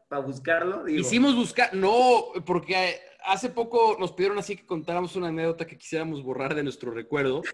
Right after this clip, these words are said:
Speaker 2: en la empresa. Y la verdad es que no tengo ni idea cuándo fue.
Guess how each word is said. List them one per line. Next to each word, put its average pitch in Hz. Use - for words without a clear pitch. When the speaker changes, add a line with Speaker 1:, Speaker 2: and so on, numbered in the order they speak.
Speaker 2:
en 127
la 120
empresa. 135
Y 165
la 170
verdad 180
es 214
que 185
no 180
tengo 190
ni 160
idea 165
cuándo 156
fue. 143